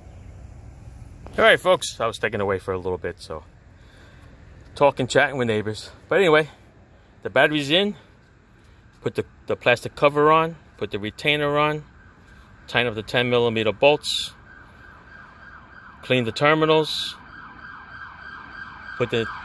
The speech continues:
put the positive one on with the ten millimeter, tighten it up. Put the negative on last. Remember, first to be removed and last to be installed.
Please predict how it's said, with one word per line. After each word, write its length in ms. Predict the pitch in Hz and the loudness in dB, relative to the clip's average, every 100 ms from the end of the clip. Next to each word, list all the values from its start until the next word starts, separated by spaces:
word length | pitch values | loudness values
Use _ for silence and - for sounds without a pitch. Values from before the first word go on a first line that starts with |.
| - - | -10 -4
put 100 | - | -2
the 80 | |
positive 480 | - 139 151 147 139 | 2 4 4 2 0
one 220 | 139 143 | -2 -4
on 280 | 156 156 170 | -2 -2 -2
with 120 | 139 | -4
the 80 | 127 - | -6 -6
ten 160 | - 160 | 0 0
millimeter, 460 | 165 170 175 185 185 - | 0 -2 -2 -2 -2 0
tighten 200 | 151 151 | 0 0
it 120 | 147 | 2
up. 160 | 196 - - - - - - 719 - - 784 587 - - - - - - - - - - - - - | 2 2 -8 -10 -12 -12 -12 -10 -10 -10 -12 -12 -14 -14 -14 -16 -16 -16 -16 -18 -18 -18 -18 -16 -12
Put 100 | 107 | -6
the 80 | 107 | 0
negative 500 | 120 131 143 147 - - - | 2 4 2 2 -2 -14 -4
on 280 | 139 143 127 | -2 0 4
last. 420 | 139 165 190 - - - | 6 6 4 -10 -18 -12
Remember, 300 | 107 110 90 | -6 -6 -6
first 460 | - - 120 127 - | -8 0 0 0 -4
to 100 | 131 | -4
be 180 | 127 | -2
removed 680 | 123 117 113 139 165 180 - - - - - - - | -4 -6 -4 -2 -2 -6 -14 -20 -20 -20 -20 -20 -12
and 160 | 95 90 | -8 -2
last 300 | 101 110 - | 0 0 -2
to 60 | 98 | -8
be 220 | 95 107 | -4 -4
installed. 720 | 107 - - 82 78 98 - | -4 -6 -6 -6 -6 -12 -20